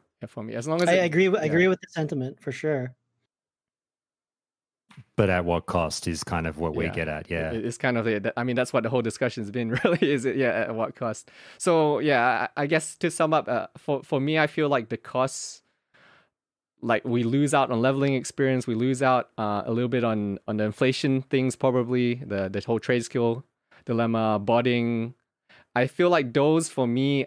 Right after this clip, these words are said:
Speaker 1: are necessarily evil, um, that you lose those a little bit, but for me, if it makes the server feel alive, it, it helps retention, those are things I'm willing to lose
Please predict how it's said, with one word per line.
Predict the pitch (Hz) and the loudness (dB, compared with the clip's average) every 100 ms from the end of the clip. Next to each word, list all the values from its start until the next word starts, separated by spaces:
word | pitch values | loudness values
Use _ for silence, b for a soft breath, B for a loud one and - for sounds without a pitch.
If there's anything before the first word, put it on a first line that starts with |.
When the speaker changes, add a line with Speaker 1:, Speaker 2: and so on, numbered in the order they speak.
| - | -2
Speaker 1:
are | 107 107 104 98 92 98 _ _ _ _ _ _ _ - | -2 0 0 0 -2 -4 _ _ _ _ _ _ _ -2
necessarily | 120 127 - 131 143 127 117 - | 0 0 -2 -2 2 2 2 0
evil, | 120 123 139 135 139 _ | -4 -2 -2 -4 -6 _
um, | - 104 104 | -8 -6 -4
that | 107 101 | -2 -2
you | 110 110 | -4 -4
lose | 113 143 147 | 0 0 2
those | 151 147 143 139 - | 2 2 2 0 -4
a | 131 | -2
little | 127 127 | 0 0
bit, | 120 127 - | 2 0 -2
but | 113 113 104 95 _ _ _ _ _ _ | -8 0 0 0 _ _ _ _ _ _
for | 123 | -2
me, | 117 117 123 120 113 | 0 0 2 0 0
if | 113 | -2
it | 117 | -2
makes | 104 113 - - - _ | 0 -2 -4 -14 -16 _
the | 110 | -6
server | - 123 123 120 | 0 2 4 2
feel | - 123 117 | 2 2 2
alive, | 110 107 110 110 | 2 2 2 2
it, | 110 95 - | -2 -4 -6
it | 110 - | -6 -2
helps | 120 113 | -2 0
retention, | 117 110 120 110 117 104 - B B B - | -2 0 0 0 -4 -6 -8 B B B 0
those | 135 143 | 2 4
are | 143 | 2
things | - 135 | 2 2
I'm | 120 117 117 | 2 0 2
willing | 120 117 | 0 0
to | - 110 | -2 -2
lose | 104 113 101 - | 2 2 2 -2